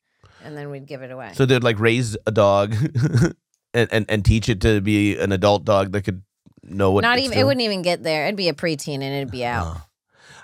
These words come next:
Speaker 2: I remember my, my brother, when I was a kid, got a dog. It was a little Chi-Chi named,
Speaker 1: Mm-hmm.
Speaker 2: uh,
Speaker 1: That's what,
Speaker 2: Cookie.
Speaker 1: that's what I think some Spanish people call vaginas. Chi-chis.
Speaker 2: Chi-chis?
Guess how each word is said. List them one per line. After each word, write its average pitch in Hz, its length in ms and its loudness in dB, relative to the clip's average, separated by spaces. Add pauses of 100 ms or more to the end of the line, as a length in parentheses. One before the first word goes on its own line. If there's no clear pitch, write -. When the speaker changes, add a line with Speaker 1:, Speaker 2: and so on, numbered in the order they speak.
Speaker 2:
I 120 80 2
remember 160 260 2
my, 120 180 2 (140)
my 120 180 2
brother, 101 640 0 (360)
when 101 140 0
I 95 40 2
was 90 120 0
a 87 60 -4
kid, 85 340 -2
got 92 200 2
a 85 60 -2
dog. 85 460 0
It - 80 -16
was 87 140 -6
a 90 80 -4
little 87 160 -4
Chi-Chi 90 680 -2
named, 82 440 -4
Speaker 1:
Mm-hmm. 73 380 -2
Speaker 2:
uh, - 20 -10 (720)
Speaker 1:
That's 196 140 0
what, 233 80 4
Speaker 2:
Cookie. 78 240 -2 (180)
Speaker 1:
that's 196 240 -2
what 202 200 -4
I 180 80 -4
think 196 260 -8 (440)
some 180 220 -12
Spanish 170 320 -14
people 170 260 -12
call 156 420 -10 (760)
vaginas. 143 600 -8
Chi-chis. - 300 -16
Speaker 2:
Chi-chis? 151 500 0